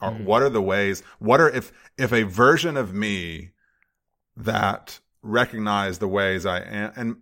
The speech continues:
Speaker 1: although maybe if you follow this too far, it is unhealthy. I, I can actually recognize that too.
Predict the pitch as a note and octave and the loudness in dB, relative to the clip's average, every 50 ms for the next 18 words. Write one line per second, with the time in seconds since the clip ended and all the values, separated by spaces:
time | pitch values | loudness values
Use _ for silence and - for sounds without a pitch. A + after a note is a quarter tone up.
0 | _ _ _ A2+ G#2+ G#2 G#2+ G#2 G2+ G#2+ A2 G2+ G#2 G2 F#2 F#2 G2 F#2+ - F#2+ | _ _ _ -6 -2 -2 0 0 0 0 0 0 -2 -4 -4 -6 -10 -10 -10 -10
1 | F2+ - G2+ F#2+ F#2 F2+ F2 E2+ - - - F2 - - F2+ E2+ E2 E2 E2 F#2 | -8 -4 -4 -2 -2 -4 -6 -10 -10 -10 -12 -10 -8 -6 -4 -4 -4 -4 -4 -6
2 | F#2+ E2+ E2+ D#2+ D#2 E2+ E2+ F2 - - - F#2+ G2+ - - - - - - - | -6 -8 -10 -12 -12 -14 -14 -14 -14 -16 -18 -18 -16 -16 -16 -14 -12 -14 -12 -10
3 | F#2 D#2+ E2 - - F#2 E2+ E2+ E2 - E2+ D#2 D#2 D#2 D#2 F2+ E2 D#2+ - - | -10 -12 -12 -12 -12 -10 -10 -10 -10 -10 -14 -14 -14 -12 -10 -10 -12 -12 -12 -10
4 | - A#2+ G#2 E2+ D#2 - | -8 -6 -6 -6 -8 -14